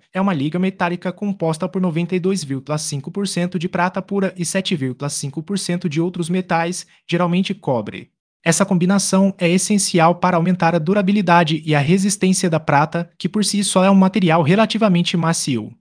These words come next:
A valorização da prata novecentos e vinte e cinco se deve, em grande parte, à sua qualidade e ao seu brilho característico,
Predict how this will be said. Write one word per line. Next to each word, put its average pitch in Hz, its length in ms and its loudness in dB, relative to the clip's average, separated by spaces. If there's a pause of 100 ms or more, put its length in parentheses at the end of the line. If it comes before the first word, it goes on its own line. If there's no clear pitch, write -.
(280)
A 120 100 0
valorização 180 600 2
da 170 100 2
prata 165 360 0
novecentos 165 640 0
e 175 60 2
vinte 123 240 -2
e 147 40 0
cinco 135 300 -6
se - 160 -2
deve, 123 480 -2
em 156 120 2
grande 165 300 2
parte, 170 500 -2
à 175 120 2
sua 196 200 -2
qualidade 165 560 0
e 165 80 -2
ao 156 120 2
seu 160 180 -2
brilho 147 300 0
característico, 156 880 -4